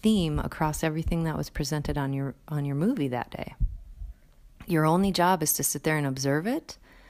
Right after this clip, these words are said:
Don't attach to it. Don't judge it. Don't say anything about it. Just watch it. Just watch it.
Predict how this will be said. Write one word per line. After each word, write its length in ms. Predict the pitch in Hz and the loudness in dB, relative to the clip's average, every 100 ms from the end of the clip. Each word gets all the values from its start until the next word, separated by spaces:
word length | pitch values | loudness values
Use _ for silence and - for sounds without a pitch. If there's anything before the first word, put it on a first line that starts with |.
| - - - - | -20 -20 -18 -4
Don't 200 | 135 143 | 0 0
attach 500 | 135 147 160 202 - | 0 2 2 2 0
to 180 | 226 233 | 0 2
it. 220 | 233 190 | 0 0
Don't 220 | 147 123 | -2 -2
judge 400 | - 147 175 185 | 2 2 2 2
it. 360 | 220 240 220 - | 0 0 -2 -2
Don't 240 | 160 - | -2 -2
say 300 | - - 151 | -4 -2 2
anything 340 | 190 208 220 | 2 2 2
about 300 | 220 226 233 | 0 0 0
it. 180 | 247 254 - - - - - - - - | -2 -4 -10 -20 -20 -20 -20 -20 -20 -4
Just 420 | - 175 190 - | 2 4 4 2
watch 440 | 160 180 247 - 131 | 4 6 4 2 -2
it. 260 | - - - - - - - | -4 -8 -20 -20 -20 -16 0
Just 300 | 170 202 - | 2 2 2
watch 320 | 208 226 - | 2 2 2
it. 240 | 139 - | 0 -2